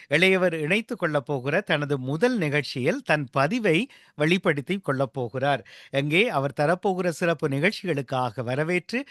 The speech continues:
இந்த இளையவருடைய கற்பனையும் ஆசையையும் நிச்சயமாக நாங்கள் வளர்த்துக் கொள்வதற்கு ஊக்கம் கொடுக்க வேண்டும். நிதர்சனா, உற்சாக வணக்கம், வாங்க.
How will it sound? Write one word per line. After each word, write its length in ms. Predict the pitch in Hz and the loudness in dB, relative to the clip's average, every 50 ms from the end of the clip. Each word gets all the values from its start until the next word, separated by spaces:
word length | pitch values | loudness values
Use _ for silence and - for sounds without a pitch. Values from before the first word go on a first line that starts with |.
| - - - - | -16 -20 -16 -8
இந்த 320 | - 156 170 180 170 170 160 | -4 -2 0 2 2 2 2
இளையவருடைய 760 | 147 147 151 170 208 247 247 220 208 165 160 147 147 143 | 0 0 0 2 2 2 2 2 0 0 0 -2 -2 -2
கற்பனையும் 640 | - - 135 127 - 160 135 143 143 151 196 277 311 - - - - - - | 0 -2 -2 -2 -2 -4 -2 -2 0 0 -2 -2 -4 -6 -16 -20 -20 -8 0
ஆசையையும் 760 | 147 143 156 151 - - 185 180 175 180 208 254 262 233 - | 4 4 4 4 4 0 -2 -2 0 0 -2 -2 -2 -6 -8
நிச்சயமாக 680 | - 139 135 139 - - - 202 202 202 202 202 208 233 | -6 -4 -4 -4 -4 -4 -2 0 0 2 4 2 2 2
நாங்கள் 280 | 220 180 156 156 147 139 | 2 0 0 0 0 -2
வளர்த்துக் 360 | 131 135 135 165 160 - 160 | -2 -2 -2 -2 -4 -6 -6
கொள்வதற்கு 460 | - 151 135 127 131 139 135 - - | -4 -4 -2 -2 -2 -4 -4 -4 -2
ஊக்கம் 280 | - 151 - - 147 135 | -4 -2 -2 -2 -4 -2
கொடுக்க 320 | 113 135 123 123 - - | -2 -2 -2 -2 -4 -4
வேண்டும். 400 | 120 117 117 120 139 170 143 110 - - - - - _ - 147 | -4 -4 -2 0 0 0 0 -2 -6 -10 -20 -20 -16 _ -2 0
நிதர்சனா, 600 | 156 160 180 165 - 196 170 180 190 226 269 240 | 0 0 0 -2 -2 -2 0 0 2 0 0 -2
உற்சாக 580 | - 160 139 - - 170 156 151 143 - 202 | -4 -8 -6 -2 2 2 2 2 2 0 -2
வணக்கம், 540 | 160 139 139 139 147 135 - 190 220 269 233 | 0 0 0 -2 -2 -2 0 0 0 0 0
வாங்க. 420 | 151 139 139 143 147 151 170 190 | 2 2 2 2 2 2 2 2